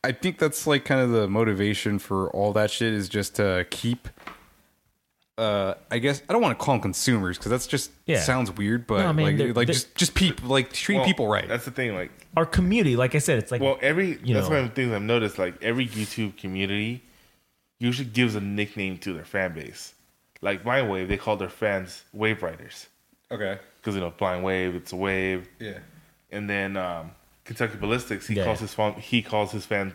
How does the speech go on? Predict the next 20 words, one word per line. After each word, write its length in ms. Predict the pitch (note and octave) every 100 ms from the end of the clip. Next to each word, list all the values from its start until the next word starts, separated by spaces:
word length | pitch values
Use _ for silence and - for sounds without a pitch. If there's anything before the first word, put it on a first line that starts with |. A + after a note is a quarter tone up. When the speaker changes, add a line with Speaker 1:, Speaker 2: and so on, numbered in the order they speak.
| - G2+
Speaker 3:
um, 200 | F2+ F2
kin. 340 | - A2 D#2 - _ _ _ _ _ _ _ _ _
Speaker 2:
Hmm. 140 | F#2+ E2+ - -
Speaker 3:
Something 320 | C#3+ D3 A#2
kin, 320 | - A#2+ F#2+
like, 260 | F2+ - -
'cause 140 | G2+
kin 220 | - A#2
means 180 | G#2+ G2
family, 300 | - G2+ G#2
but 120 | F#2+
it's 100 | F#2
also 160 | G2 F#2+
the 80 | F#2
first 240 | - F#2+
part 120 | F#2+ F2
of 60 |
Kentucky. 520 | F2 F#2 G2 - G2+ F#2
Speaker 2:
Oh, 220 | E2+ D#2+
yeah. 280 | E2+ D#2+